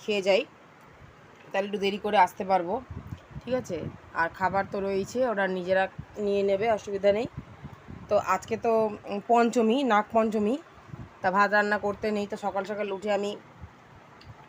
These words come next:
উম, তাড়াতাড়ি করে লুচি আর এই যে আলুর তরকারিটা করেছিলাম।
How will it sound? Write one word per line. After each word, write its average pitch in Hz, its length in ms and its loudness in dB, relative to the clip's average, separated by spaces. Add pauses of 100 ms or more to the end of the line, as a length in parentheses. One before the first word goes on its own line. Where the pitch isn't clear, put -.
(200)
উম, 170 300 -6 (540)
তাড়াতাড়ি 196 400 2
করে 208 160 -2 (300)
লুচি 202 280 -12 (120)
আর 214 80 6 (100)
এই 196 120 -2
যে 196 100 0 (420)
আলুর 196 200 -2
তরকারিটা 202 420 0
করেছিলাম। 202 400 -2